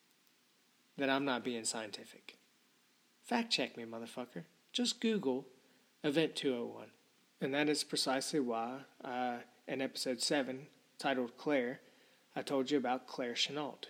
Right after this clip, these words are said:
who was being kicked out of the Air Force for having lung problems. He also smoked. He also flew airplanes that weren't pressurized. But he was harder than a goddamn concrete milkshake,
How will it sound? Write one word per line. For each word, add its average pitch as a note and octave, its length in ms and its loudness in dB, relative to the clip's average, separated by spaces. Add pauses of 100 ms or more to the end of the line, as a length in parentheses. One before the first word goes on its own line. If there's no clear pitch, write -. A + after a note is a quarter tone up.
(140)
who B2 260 2
was A#2+ 300 -4 (220)
being C3+ 240 4
kicked - 340 -6
out C3 180 4
of B2+ 140 -2
the A#2+ 160 -2
Air A#2 140 2
Force A#2+ 460 -4 (440)
for B2+ 200 -4
having B2 440 0
lung B2+ 320 -2
problems. B2 520 -2
He B2 100 -4
also A#2 260 -4
smoked. A#2+ 480 -2
He B2+ 80 -6
also A#2 240 -6
flew A#2 300 -4
airplanes A#2 400 -6
that A#2 120 -8
weren't A2+ 200 -8
pressurized. C3 640 -2 (440)
But D#3 100 6
he E3 80 10
was E3 140 8
harder F3+ 380 6
than E3 160 4
a D3 40 2
goddamn D3+ 500 2
concrete D3 520 0
milkshake, A#2+ 520 -2